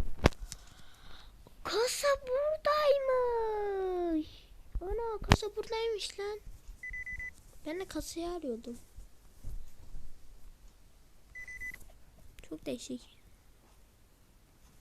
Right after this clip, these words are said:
Evet, şimdi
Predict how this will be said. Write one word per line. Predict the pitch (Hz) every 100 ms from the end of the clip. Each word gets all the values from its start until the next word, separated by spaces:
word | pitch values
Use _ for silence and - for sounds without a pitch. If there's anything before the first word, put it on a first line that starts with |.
| - - - - - - - - - - -
Evet, | - - - - - - - -
şimdi | - - - - - - -